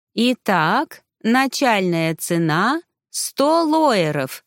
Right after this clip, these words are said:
объявила жена мэра. «Сто пятьдесят!» выкрикнул седовласый мужчина в обтягивающем пузо фраке. «Триста!» поднял цену молодой офицер, кажется, капитан.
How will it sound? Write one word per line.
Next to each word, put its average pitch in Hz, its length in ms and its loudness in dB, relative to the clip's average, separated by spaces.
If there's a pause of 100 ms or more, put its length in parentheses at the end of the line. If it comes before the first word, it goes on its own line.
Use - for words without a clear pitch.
(160)
объявила 185 640 0
жена 170 260 0
мэра. 135 400 -2 (960)
«Сто 220 300 0
пятьдесят!» 208 680 -2 (360)
выкрикнул 180 600 0
седовласый 170 600 -2
мужчина 262 460 -2
в 202 60 -2
обтягивающем 202 920 -2
пузо 185 300 -4
фраке. - 520 -6 (1040)
«Триста!» 208 800 0 (380)
поднял 220 420 2
цену 254 320 0
молодой 214 420 0
офицер, 165 460 -4
кажется, 156 420 -4
капитан. 147 580 -4